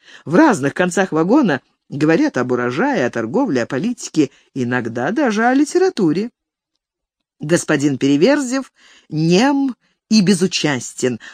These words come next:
отчётливо действует костяным ножиком, купленным где-нибудь в Лондоне,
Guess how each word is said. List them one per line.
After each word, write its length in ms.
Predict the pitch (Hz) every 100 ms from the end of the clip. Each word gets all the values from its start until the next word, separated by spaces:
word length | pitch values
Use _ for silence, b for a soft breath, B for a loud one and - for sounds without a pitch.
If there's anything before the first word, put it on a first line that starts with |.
| B
отчётливо 720 | 180 190 - 285 269 165 156 151
действует 760 | 147 165 - - 160 151 - b b
костяным 580 | - 170 - 151 139 131
ножиком, 560 | 165 330 311 - 330 302 _ _ _
купленным 560 | 180 208 240 240 233
где-нибудь 560 | 165 123 147 143 139 -
в 80 | 120
Лондоне, 720 | 131 147 139 135 135 139